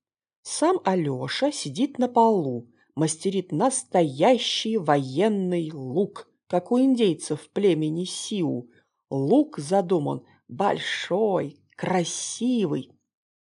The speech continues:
Работа идёт размеренно, чётко. Алёша разматывает бечёвку,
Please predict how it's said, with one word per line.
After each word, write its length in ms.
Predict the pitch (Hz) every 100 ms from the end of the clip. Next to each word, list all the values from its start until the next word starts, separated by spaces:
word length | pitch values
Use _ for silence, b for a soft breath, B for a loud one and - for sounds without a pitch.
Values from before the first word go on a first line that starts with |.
| _ _ _ _
Работа 640 | 151 151 143 160 226 247 240
идёт 520 | 240 170 156 220 226
размеренно, 960 | 175 170 147 143 170 202 160 143 143 - _ -
чётко. 600 | - 160 220 - - 147 b b b _
Алёша 720 | 147 139 139 175 247 262 277
разматывает 840 | 262 254 185 165 208 214 202 214 170
бечёвку, 840 | 226 240 196 185 170 165 - 160